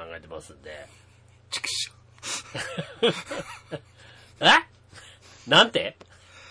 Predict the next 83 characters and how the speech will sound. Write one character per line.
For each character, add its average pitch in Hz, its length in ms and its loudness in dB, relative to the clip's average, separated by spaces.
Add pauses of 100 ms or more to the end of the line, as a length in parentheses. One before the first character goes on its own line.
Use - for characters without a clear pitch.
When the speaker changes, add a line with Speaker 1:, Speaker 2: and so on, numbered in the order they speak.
(580)
Speaker 2:
え 139 60 -6
ー、 139 60 -2
Speaker 1:
ち 143 80 2
く 139 60 6
し 139 160 8
ょ 339 80 10
う - 0 -
っ - 100 6
て？ 87 300 -8 (340)
Speaker 2:
う 139 240 4
ん、 - 20 -14
ち - 120 -4
く - 40 -4
し - 140 -2
ょ - 20 8
う - 40 0
っ - 20 -6
て - 100 -12
言 190 100 0
っ - 40 -2
た。 - 80 -12 (260)
Speaker 1:
<laughs> - 0 -
あ、 208 180 8
ち - 80 0
く - 80 2
し 370 120 8
ょ 339 60 12
う - 40 6
っ - 20 -2
て 117 100 -2
言 117 80 -2
う - 20 -10
た - 80 -4
よ 76 80 -6
ね。 131 240 -4
Speaker 2:
う 135 40 -2
ん。 110 240 -2 (500)
Speaker 1:
あ 247 340 12
あ、 165 320 4
じ 277 100 8
ゃ 233 160 12
あ、 147 80 2
じ 190 80 8
ゃ 214 40 12
あ、 156 60 10 (280)
何 165 260 4
も 156 80 2
か 143 80 0
も 110 100 -2
捨 - 120 -12
て 135 120 -2
た 113 100 -4
ら 95 80 -8
い 95 40 -12
い - 20 -12
ん 101 40 -14
じ - 120 -6
ゃ - 60 -6
な 156 80 4
い - 80 -2
で - 80 -2
す - 160 -10
か。 135 220 -4 (840)
<laughs> - 600 -14 (240)
Speaker 2:
な 104 60 -12
ん - 20 -16
す - 60 -20
か 107 80 -10
ね。 107 180 -14
明 143 120 0
日 - 280 -4
の 123 80 0
朝 120 220 -4
七 - 180 -6
時 113 80 -4
は 95 160 -8
零 156 220 6
時 92 140 -6
言 85 100 -12
う - 20 -14
て 92 80 -8
ま 85 80 -8
す。 - 100 -18